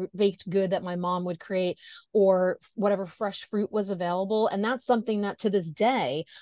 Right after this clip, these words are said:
I still do. Like, as soon as I'm done with my savory meal, I need a little something, something. <laughs> So that's definitely something that's carried over. And then what you were saying too about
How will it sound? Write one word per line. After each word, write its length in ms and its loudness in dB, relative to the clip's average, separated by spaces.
I 120 2
still 340 0
do. 300 2
Like, 180 -2
as 100 -6
soon 180 2
as 120 0
I'm 160 0
done 160 0
with 140 -2
my 140 -4
savory 540 0
meal, 480 0
I 140 0
need 200 2
a 60 4
little 200 0
something, 360 -6
something. 600 0
<laughs> 80 -2
So 60 6
that's 200 4
definitely 380 0
something 340 -4
that's 220 -6
carried 340 2
over. 420 2
And 120 4
then 140 4
what 160 2
you 80 -2
were 80 0
saying 400 -4
too 240 0
about 400 0